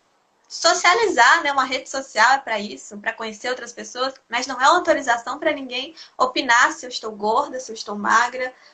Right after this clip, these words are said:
se eu devo me vestir melhor, se uma foto que eu posto ficou bonita ou não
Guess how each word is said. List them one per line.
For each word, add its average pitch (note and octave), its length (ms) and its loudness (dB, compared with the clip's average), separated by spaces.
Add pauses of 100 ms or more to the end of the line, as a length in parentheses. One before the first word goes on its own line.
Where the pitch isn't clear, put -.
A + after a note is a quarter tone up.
se - 180 -8
eu A3 60 -2
devo A3 240 -2
me A3 140 -8
vestir A3 280 -6
melhor, G#3+ 500 2
se - 220 -14
uma C4+ 180 0
foto C#4 400 2
que - 80 -14
eu B3+ 80 -8
posto A#3 640 2
ficou - 280 -12
bonita A3 680 -8
ou G#3+ 220 -2
não G#3+ 500 -4